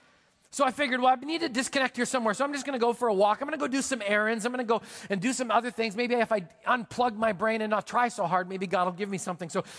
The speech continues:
I went out, did some errands, and I'm thinking to myself the whole time, "How do I introduce the topic of stealing? How do I introduce the topic of stealing?" Went into a store, purchased my items,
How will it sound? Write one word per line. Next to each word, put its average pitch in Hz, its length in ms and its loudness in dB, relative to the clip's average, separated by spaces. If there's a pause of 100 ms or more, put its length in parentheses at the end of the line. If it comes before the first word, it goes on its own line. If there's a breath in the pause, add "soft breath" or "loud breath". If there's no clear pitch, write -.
(220 loud breath)
I 208 80 4
went 269 160 0
out, 269 160 2
did 262 100 -2
some 226 160 -4
errands, 233 240 2
and 226 80 2
I'm 214 80 -2
thinking 247 240 -4
to 214 60 -2
myself 185 300 -2
the 196 60 -4
whole 208 140 0
time, 151 220 -8
"How 147 120 -12
do 240 120 -4
I 247 80 -2
introduce 185 380 -6
the 170 100 -12
topic 156 380 -4
of 151 60 -12
stealing? 123 340 -16
How 165 140 -8
do 269 140 -10
I 269 40 -10
introduce 175 340 -8
the 147 100 -20
topic 156 380 -12
of 143 80 -16
stealing?" 131 280 -18 (560 loud breath)
Went 175 140 -2
into 180 160 -2
a 165 60 -2
store, 214 420 2 (360 soft breath)
purchased 202 360 -2
my 170 260 0
items, 214 300 -4